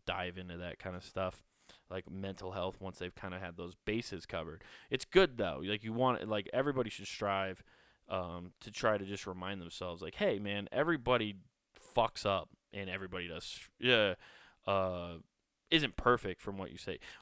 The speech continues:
I think we paint everybody as being better, uh, than us. At least, I guess I should say, I shouldn't, wait, we, I, um, I do that a lot where I speak through, like, a giant lens, but this is,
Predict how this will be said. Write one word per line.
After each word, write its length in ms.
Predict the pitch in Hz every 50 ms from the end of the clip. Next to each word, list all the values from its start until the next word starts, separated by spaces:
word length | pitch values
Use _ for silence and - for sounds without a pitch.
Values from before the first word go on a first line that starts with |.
| -
I 100 | - 117
think 120 | 139 156 143
we 100 | 131 113
paint 400 | - - - - 131 127 117 -
everybody 460 | 92 101 104 101 92 98 95 98 95
as 100 | 95 95
being 260 | - - 101 98 95 92
better, 500 | - - 95 98 98 95 95 98 90 - _ _ _ _ _ _ _ _
uh, 380 | - 95 90 85 82 80 80 82
than 180 | 92 101 98 - _ -
us. 220 | 92 92 87 -
At 80 | - 110
least, 240 | 123 139 127 - - _
I 120 | - 123 120
guess 220 | - 113 101 -
I 60 | -
should 140 | 92 - 92
say, 180 | - 90 82 69
I 60 | 95
shouldn't, 260 | - - 101 92 87 - 85 - -
wait, 180 | - 82 67 87
we, 160 | 90 90 82 - - _ -
I, 460 | 131 143 131 104 90 87 69 - - _ _ _ _ _ _ -
um, 420 | 101 98 87 87 82 82 85 92 - _ _
I 100 | - 98
do 140 | 101 110 107
that 140 | 101 95 95
a 60 | 90
lot 220 | 92 90 85 82
where 80 | 85 85
I 40 | 87
speak 320 | - - - 104 92 - - - - _ _ _ _
through, 280 | - 104 95 92 92 90
like, 220 | 92 90 82 80 - - 92 87 _ - -
a 100 | 98 98 95
giant 420 | - - 107 95 92 95 90 - 87
lens, 260 | 95 92 87 90 -
but 160 | - 101 90
this 180 | 101 98 - -
is, 100 | 90